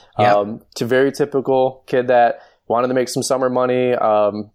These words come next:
Speaker 2: didn't really know what to do, so I started cutting my lawn for, you know, ten bucks. Uh, my mom, you know, my mom, uh, and dad's lawn, and then I cut the neighbor's lawn, and then you got, like, your wagon, and, you <laughs> know, and, uh,
Speaker 1: Mm-hmm.
Speaker 2: I mean, literally as humble beginnings as you can imagine.
Speaker 1: Yeah.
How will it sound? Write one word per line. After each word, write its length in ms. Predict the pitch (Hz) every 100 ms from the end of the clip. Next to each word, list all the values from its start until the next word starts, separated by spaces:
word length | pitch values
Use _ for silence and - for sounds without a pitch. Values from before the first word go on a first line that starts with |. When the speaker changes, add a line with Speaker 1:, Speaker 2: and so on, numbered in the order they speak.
| -
Speaker 2:
didn't 160 | 120
really 180 | 123 120
know 100 | 120
what 140 | 117
to 80 | 117
do, 300 | 117 120 120
so 260 | 117 120 110
I 100 | 104
started 260 | - 113 113
cutting 240 | 120 113
my 160 | 110 113
lawn 520 | 113 117 117 117 117
for, 280 | 117 113 113
you 60 |
know, 100 | 117
ten 240 | 113 113 110
bucks. 540 | 107 110 - - - - - -
Uh, 380 | 107 104 104 104
my 80 | 110
mom, 160 | 110 107
you 80 | 123
know, 60 |
my 100 | 104
mom, 360 | 107 104 107 -
uh, 220 | - 104 101
and 220 | 110 107
dad's 240 | 110 104
lawn, 240 | 113 107 107
and 100 | 107
then 80 | 104
I 60 |
cut 420 | 101 120 110 101 - _ -
the 100 | 127
neighbor's 440 | 120 117 117 113
lawn, 400 | 117 117 120 117
and 140 | 113 110
then 100 | 113
you 60 |
got, 280 | 117 113 107
like, 160 | 110 107
your 120 | 117
wagon, 560 | 104 104 113 113 113 113
and, 120 | 117
you 100 | 123
<laughs> 140 | 123
know, 120 | 180
and, 200 | 151 139
uh, 200 | 131 127
Speaker 1:
Mm-hmm. 480 | 127 123 131 156 120
Speaker 2:
I 20 |
mean, 160 | 151 160
literally 280 | 175 170 160
as 100 | 139
humble 280 | 151 147 147
beginnings 400 | 143 135 139 127
as 120 | 120
you 60 | 127
can 160 | 131
imagine. 480 | 117 131 127 113 107
Speaker 1:
Yeah. 240 | 120 120